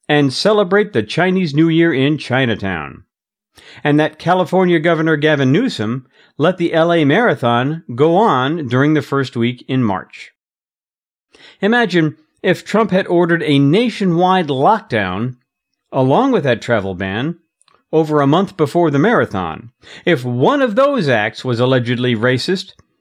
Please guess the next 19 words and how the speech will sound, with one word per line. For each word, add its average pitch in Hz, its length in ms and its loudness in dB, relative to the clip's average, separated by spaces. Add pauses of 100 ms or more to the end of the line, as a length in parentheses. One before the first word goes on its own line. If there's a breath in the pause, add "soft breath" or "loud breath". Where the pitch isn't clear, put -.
(140)
imagine 135 500 0
the 131 80 2
pushback 156 520 -2
he'd 151 180 0
have 123 140 -4
gotten 139 360 -2 (140 soft breath)
for 139 260 0
the 123 160 2
other. 85 360 -4 (1500 loud breath)
So 202 220 0
sure, 156 260 0
we 170 180 2
could 175 160 0
have 135 160 2
done 127 300 2
better 110 300 0
with 98 160 -6
the 98 100 -12
response, 160 560 -2